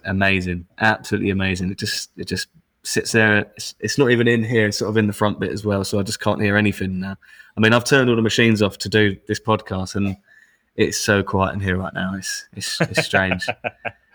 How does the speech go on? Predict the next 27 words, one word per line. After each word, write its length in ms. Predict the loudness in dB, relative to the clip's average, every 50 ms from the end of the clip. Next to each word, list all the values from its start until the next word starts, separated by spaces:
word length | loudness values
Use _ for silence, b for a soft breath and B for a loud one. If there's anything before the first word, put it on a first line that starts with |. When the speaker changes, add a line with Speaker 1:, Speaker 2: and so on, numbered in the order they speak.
| B B B B B -4 0 2
Speaker 2:
Yeah, 160 | 2 2 2
I, 380 | 2 2 0 0 2 2 0
I 20 | 0
know. 400 | 0 0 2 2 2 0 -2 -4 b b b b b b b b -2
I, 100 | -2 0 2 2 2
I 40 | 2
know 200 | 4 4 4 4
those 200 | 4 4 2 0
feels 520 | -2 -2 -2 0 0 0 -2 -4 -6 -8
'cause 180 | -8 -6 -6 -6
it's, 140 | -6 -6 -2
yeah, 100 | -2 -2
we 140 | 0 0 0
had 100 | 0 0
a 60 | -2
piston 400 | -4 -8 -8 -8 -8 -8 -10 -12
compressor 420 | -10 -6 -4 -4 -4 -4 -8 -10
for 140 | -10 -8 -10
the 80 | -10 -8
first 880 | -4 -2 -2 -2 -2 -4 -4 -6 -6 -8 -10 -10 -14 -14 -14 -14 -18 _ _ _ _ _ _ _ _ _ _
four 460 | _ -6 -2 0 2 2 2 2 2
or 60 | 0 0
five 360 | 0 2 2 2 2 0 0
years, 480 | 0 0 0 0 0 -2 -4 -6 -10 -4
four 220 | 2 4 4 4
years. 500 | 4 0 -2 -4 -6 -8 -8 -10 -12 -14 _ _ _ _ _ _ _ _ _ -6
And 440 | -2 0 2 2 0 0 -4 -8